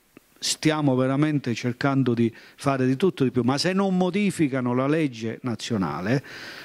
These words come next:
eh, anche la, la regione, bisogna dirlo, diciamo, può fare tanto quanto. Può fare, però può fare tanto quanto. Quindi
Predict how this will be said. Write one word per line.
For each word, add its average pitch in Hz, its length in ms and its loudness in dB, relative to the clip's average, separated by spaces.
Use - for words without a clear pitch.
eh, 131 220 2
anche 180 380 2
la, 143 260 0
la 147 160 2
regione, 151 440 2
bisogna 160 500 0
dirlo, 127 640 2
diciamo, 127 460 0
può 156 180 2
fare 131 460 0
tanto 107 640 0
quanto. 87 640 0
Può 226 140 6
fare, 90 760 -2
però 170 360 2
può 202 140 4
fare 165 340 0
tanto 123 520 2
quanto. 107 440 0
Quindi 156 360 4